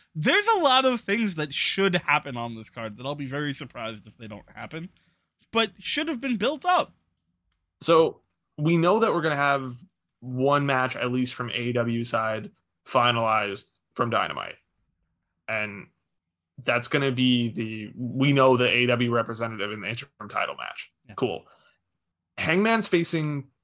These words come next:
Speaker 2: David Finlay.
Speaker 1: Mm-hmm.
Speaker 2: I do wonder if somewhere in that, maybe post-match, we get Hangman's next move, maybe set up for his match at Forbidden Door.
Speaker 1: Yeah, that's totally possible.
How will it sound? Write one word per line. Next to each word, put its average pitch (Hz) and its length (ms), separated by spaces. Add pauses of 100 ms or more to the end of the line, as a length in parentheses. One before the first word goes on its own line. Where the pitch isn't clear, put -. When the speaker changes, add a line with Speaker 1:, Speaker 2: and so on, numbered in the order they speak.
(160)
Speaker 2:
David 127 260
Finlay. 101 380 (240)
Speaker 1:
Mm-hmm. 113 200 (680)
Speaker 2:
I 127 120
do 147 260
wonder 165 420
if 127 200
somewhere 143 460
in 147 140
that, 147 220
maybe 123 220
post-match, 123 800 (260)
we 127 160
get 120 360
Hangman's 123 680
next 131 280 (200)
move, 135 380
maybe 123 340
set 120 200
up 117 140
for 113 140
his 117 180
match 135 320
at 170 120
Forbidden 160 280
Door. 175 300 (100)
Speaker 1:
Yeah, 370 140
that's 135 220
totally 120 220
possible. 117 460